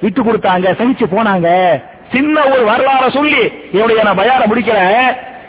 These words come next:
இஸ்லாமிய இரண்டாவது கலீஃபா உமர் பின் கத்தாப் ரலியல்லாஹு அன்ஹு இல்லையா, அவங்க பாரசீகத்தோடு போர் செஞ்சாங்க. அன்றைக்கு பாரசீகம் வல்லரசு, ரோமும் பாரசீகமும் பெரிய வல்லரசு. வல்லரசோடு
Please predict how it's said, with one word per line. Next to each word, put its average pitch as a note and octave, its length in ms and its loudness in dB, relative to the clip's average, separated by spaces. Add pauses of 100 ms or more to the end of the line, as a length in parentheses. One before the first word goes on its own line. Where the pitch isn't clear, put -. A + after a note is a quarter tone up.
இஸ்லாமிய B3 520 2
இரண்டாவது A#3 460 0
கலீஃபா G#3 420 0 (360)
உமர் B3 260 2
பின் A3+ 120 0
கத்தாப் G#3 460 0
ரலியல்லாஹு F3+ 520 0
அன்ஹு C3+ 280 -6
இல்லையா, F#3+ 580 0 (240)
அவங்க E3+ 340 0 (760)
பாரசீகத்தோடு B3 920 0
போர் G3+ 160 0
செஞ்சாங்க. D#3 520 -2 (540)
அன்றைக்கு C4+ 520 0
பாரசீகம் C4 600 0
வல்லரசு, A#3 500 0
ரோமும் C#4 440 0
பாரசீகமும் C4 680 0 (420)
பெரிய D#4+ 280 0
வல்லரசு. C#4 760 0 (320)
வல்லரசோடு D4 1080 0